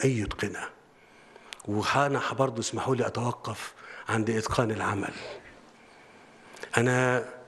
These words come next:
عايزكم وأنتوا كلكم ماشيين تشوفوا لو في طريق مرصوف، طريق مرصوف،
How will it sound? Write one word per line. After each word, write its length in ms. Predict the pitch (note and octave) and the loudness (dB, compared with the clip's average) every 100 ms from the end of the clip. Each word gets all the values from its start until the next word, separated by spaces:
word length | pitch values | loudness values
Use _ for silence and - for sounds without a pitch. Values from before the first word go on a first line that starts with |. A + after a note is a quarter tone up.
| - - | -18 -4
عايزكم 680 | - E3 - D#3 D3 C3+ A#2+ - - | 4 4 4 4 4 6 2 0 4
وأنتوا 260 | E3 D#3+ C3 | 4 4 0
كلكم 300 | C3+ C3+ A#2+ | 2 4 4
ماشيين 420 | G#2+ - C#3 A#2+ | 4 4 4 4
تشوفوا 580 | A2 - C#3 - B2 - - - - - - - - | 2 4 2 4 0 0 -4 -14 -14 -14 -16 -18 0
لو 140 | A2 A2+ | 4 6
في 200 | - F#3+ | 6 4
طريق 300 | C#3 C#3 A2+ | 4 4 4
مرصوف، 920 | G#2+ G#2 - A2+ F2+ - - - - - - - - - - - - - - - - - - - - | 2 2 2 2 2 0 0 0 -6 -8 -12 -16 -20 -20 -20 -20 -20 -20 -20 -20 -20 -20 -20 -20 -2
طريق 300 | D3+ F3 E3+ | 2 4 4
مرصوف، 720 | A2 G#2 - F#2 - - - | 2 -2 -2 -4 -6 -10 -12